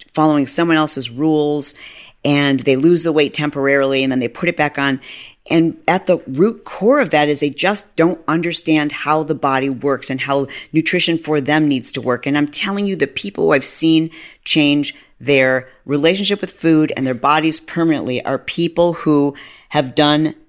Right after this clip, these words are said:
the research. They've educated themselves. Like, once you know, you can't not know.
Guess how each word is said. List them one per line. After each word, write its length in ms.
the 100
research. 540
They've 300
educated 440
themselves. 480
Like, 120
once 280
you 100
know, 640
you 80
can't 300
not 340
know. 340